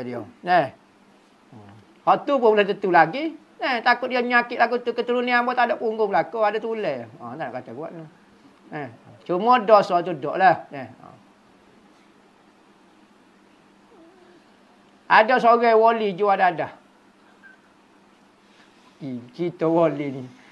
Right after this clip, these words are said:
Dengar di Wahabi mampulah. Di Mesir ada seorang wali masyhur.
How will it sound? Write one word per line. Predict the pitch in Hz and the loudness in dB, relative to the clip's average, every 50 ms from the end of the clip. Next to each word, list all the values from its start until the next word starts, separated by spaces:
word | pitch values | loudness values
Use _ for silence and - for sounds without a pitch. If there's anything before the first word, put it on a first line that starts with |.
| - - - | -20 -18 -10
Dengar | - 170 185 196 190 185 180 170 | -6 -4 -2 0 2 2 4 2
di | 175 175 | 2 2
Wahabi | 180 170 170 165 156 160 151 | 2 4 4 4 2 0 -2
mampulah. | 156 151 147 147 - 139 127 120 117 110 - - _ _ - - - - - - - - - - _ _ _ _ _ _ _ _ _ _ _ _ _ _ _ _ _ _ _ 156 | -2 -4 -6 -6 -8 -10 -10 -10 -12 -14 -16 -20 _ _ -20 -20 -20 -20 -20 -20 -20 -20 -20 -20 _ _ _ _ _ _ _ _ _ _ _ _ _ _ _ _ _ _ _ -6
Di | 147 202 226 | -4 -4 -2
Mesir | 247 240 240 - 254 262 247 233 | -2 -2 -2 0 2 4 6 8
ada | 226 220 220 240 233 220 - | 8 8 6 6 2 2 6
seorang | 220 214 226 226 226 220 220 | 6 6 6 6 4 2 4
wali | 214 220 220 214 220 214 196 | 6 6 6 4 4 -6 -6
masyhur. | 190 185 185 - - 180 208 196 175 160 139 | -6 -6 -8 -8 -6 -4 -4 -4 -4 -6 -12